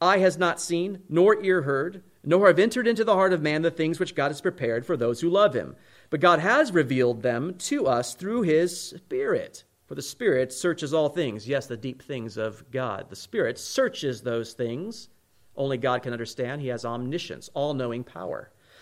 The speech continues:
Also, he's omnipresent. We were reading this passage in our prayer meeting this morning. It's Psalm a hundred and thirty-nine, verse seven. David writes, "Where can I go from your Spirit?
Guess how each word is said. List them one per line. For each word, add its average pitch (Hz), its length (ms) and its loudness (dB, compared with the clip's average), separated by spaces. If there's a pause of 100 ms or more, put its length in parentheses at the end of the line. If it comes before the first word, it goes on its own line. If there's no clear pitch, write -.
(200)
Also, 214 540 4 (260)
he's 170 140 2
omnipresent. 185 760 2
We 165 100 -4
were 151 80 0
reading 151 240 -2
this 156 160 -4
passage 151 540 -6 (300)
in 147 220 0
our 139 220 2
prayer 175 340 6
meeting 151 260 2
this 135 240 -2
morning. 170 280 2
It's - 140 -6
Psalm 165 300 0
a 143 40 -2
hundred 156 260 -4
and 147 120 -6
thirty-nine, 160 520 -2
verse 135 200 -4
seven. 185 440 -2 (380)
David 170 280 6
writes, 135 420 0 (120)
"Where 180 260 8
can 196 220 -2
I 190 120 2
go 185 240 6
from 185 200 4
your 175 100 4
Spirit? 180 520 -2